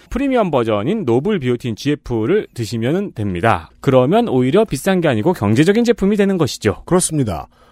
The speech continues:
Speaker 2: 어, 데일리라이트 맥주 효모 비오틴 후기는 정말 소개해드리고 싶은 게 많은데 저희가 소개할 수 없다는 점을 양해 바랍니다.
Speaker 1: 네.
Speaker 2: 가서 후기 한번 보시고요. 판매사한테 혼날 텐데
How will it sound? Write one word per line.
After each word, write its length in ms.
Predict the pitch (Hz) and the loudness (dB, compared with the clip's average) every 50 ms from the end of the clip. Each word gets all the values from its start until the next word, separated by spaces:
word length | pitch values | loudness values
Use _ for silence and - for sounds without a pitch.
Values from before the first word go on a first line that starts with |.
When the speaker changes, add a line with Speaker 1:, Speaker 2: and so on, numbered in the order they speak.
| _ _ - | _ _ -4
Speaker 2:
어, 240 | 156 165 160 156 | -2 0 0 2
데일리라이트 640 | - - 151 170 190 196 202 202 202 202 190 - - 196 190 185 180 170 | 4 4 4 4 6 4 2 2 2 0 -2 -2 0 2 2 4 4 2
맥주 220 | 156 - - 180 | 0 0 0 0
효모 200 | 180 180 180 165 | 0 0 0 0
비오틴 380 | 156 160 160 151 - 165 156 156 | 0 -2 -2 -2 -2 -4 -4 -2
후기는 600 | 151 185 175 165 175 175 165 156 160 180 170 156 | -2 -4 -6 -4 -2 -2 0 0 0 -2 -4 -4
정말 400 | 127 110 113 131 147 170 180 165 | -4 -4 -2 2 4 4 4 4
소개해드리고 480 | - 180 165 180 175 160 156 156 151 | 2 2 2 4 4 4 2 0 0
싶은 220 | 147 - - 165 160 | -2 -4 -6 -2 0
게 80 | 151 | 0
많은데 300 | 123 110 107 113 120 127 | 0 0 0 0 -2 0
저희가 280 | 117 123 120 120 127 120 | 0 2 2 2 2 0
소개할 400 | - - 151 - 165 160 151 147 | 0 -4 -2 2 2 2 2 2
수 140 | - - 117 | 0 -2 -4
없다는 480 | 92 101 - - - 170 175 175 160 | -4 -4 -6 -2 0 0 2 0 0
점을 260 | 147 156 147 147 127 | 0 0 2 2 0
양해 220 | 107 101 123 131 123 | 0 -2 -2 -2 -4
바랍니다. 520 | 101 92 78 69 65 65 - - 57 - _ _ - | -4 -6 -10 -10 -14 -16 -18 -18 -20 -20 _ _ -4
Speaker 1:
네. 220 | 135 131 113 - - - - - | -2 -2 -2 -4 -8 -14 -14 -8
Speaker 2:
가서 200 | 110 117 139 143 | -4 -2 0 0
후기 240 | 131 165 160 190 | -2 -2 -2 -2
한번 240 | 185 170 151 180 180 | -2 0 -2 -2 -2
보시고요. 540 | 127 123 113 107 123 117 143 170 131 78 - _ - - - - - | -2 -2 -2 -2 -2 -2 0 -2 -2 -2 -6 _ -20 -20 -18 -8 -4
판매사한테 600 | - 190 208 220 226 214 220 220 208 202 185 208 | -4 -2 0 0 0 0 0 0 -2 0 0 -2
혼날 300 | 196 - 233 226 240 233 | 0 0 0 -2 -2 -2
텐데 460 | 220 - 190 160 160 202 190 131 87 | 0 -2 -2 0 2 2 0 0 0